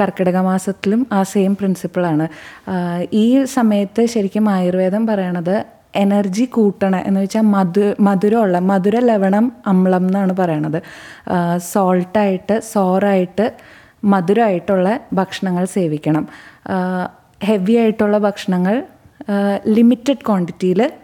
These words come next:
സേവിച്ചാൽ ഭയങ്കര നല്ലതാണ്. കാരണം ഡൈജസ്റ്റീവ് ഫയർ ഭയങ്കര കൂടുതലായിരിക്കും. അതുമല്ല, ആ, ഈ, ആ, naturally ഈ മാസത്തിൽ പറയും സോമോഹി ബലവാൻ എന്ന് പറയും. ആ, മൂൺ ഭയങ്കര പവർഫുള്ളായിരിക്കും. ആ,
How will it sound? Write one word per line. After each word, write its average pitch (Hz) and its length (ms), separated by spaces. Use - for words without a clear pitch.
സേവിച്ചാൽ 214 540
ഭയങ്കര 190 340
നല്ലതാണ്. 165 560
കാരണം 196 380
ഡൈജസ്റ്റീവ് 190 600
ഫയർ 196 360
ഭയങ്കര 185 400
കൂടുതലായിരിക്കും. 160 840
അതുമല്ല, 226 400
ആ, 196 340
ഈ, 202 340
ആ, 196 680
naturally 185 380
ഈ 214 140
മാസത്തിൽ 208 500
പറയും 208 480
സോമോഹി 208 500
ബലവാൻ 190 460
എന്ന് 190 140
പറയും. 165 380
ആ, 175 260
മൂൺ 190 440
ഭയങ്കര 196 380
പവർഫുള്ളായിരിക്കും. 175 960
ആ, 180 460